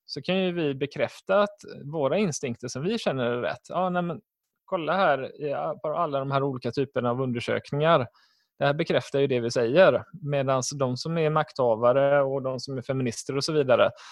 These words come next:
de ignorerar ju allt det här för att de, de tolkar ju verkligheten utifrån hur de vill att den ska vara snarare än den faktiskt är. Och, eh, som vi också var inne på,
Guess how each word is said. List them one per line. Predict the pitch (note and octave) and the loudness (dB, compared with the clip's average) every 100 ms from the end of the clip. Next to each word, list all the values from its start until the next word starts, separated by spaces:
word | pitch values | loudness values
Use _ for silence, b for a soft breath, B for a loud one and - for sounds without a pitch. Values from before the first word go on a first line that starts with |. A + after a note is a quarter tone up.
| B - | B -6
de | B2+ | -4
ignorerar | C3 D#3 F3+ D#3+ B2+ C3 F#3 | -2 0 2 2 2 4 4
ju | G3+ F3+ | 4 4
allt | D#3 A#2+ - | 4 2 0
det | B2 | 2
här | A#2 A2 G#2 - _ _ _ _ _ _ | 4 4 0 -10 _ _ _ _ _ _
för | - C3+ | 0 4
att | B2 A#2 - _ _ _ | 4 2 -8 _ _ _
de, | D3+ C3+ C#3 C#3 C#3 A#2 | 2 2 2 0 -2 -2
de | C#3 C3+ B2+ | 0 0 2
tolkar | F3+ C#3+ - C3+ | 0 0 0 2
ju | C#3 E3 | 2 2
verkligheten | E3+ E3+ C3+ B2+ A#2 - B2 | 0 0 0 -2 -2 -2 -4
utifrån | A#2 A#2+ C#3 A#2+ A2+ | -4 -8 -6 -4 -4
hur | A#2+ | -2
de | B2 A#2+ B2 | -2 -2 -2
vill | E3+ G#3 F3+ | -2 0 0
att | D#3 | 0
den | D3+ C3+ | -2 -4
ska | C#3 | -2
vara | C#3 A#2+ G2+ G#2+ | 0 2 2 -2
snarare | - C3+ A#2 A2+ A2 | -4 -2 -2 -2 -2
än | |
den | A2 | -4
faktiskt | A2 G#2+ A#2+ - | -4 -6 -8 0
är. | C#3 E3+ B2+ - A#2 _ | 4 6 4 2 -6 _
Och, | C3+ B2+ - - _ _ _ _ _ - _ _ C3 | -6 -6 -8 -20 _ _ _ _ _ -20 _ _ -10
eh, | B2+ | -2
som | D3 C#3 | 0 2
vi | |
också | C3+ - F3 | 2 2 2
var | F#3+ | 2
inne | C#3 A#2+ | 2 0
på, | A2+ D#2+ | -2 -4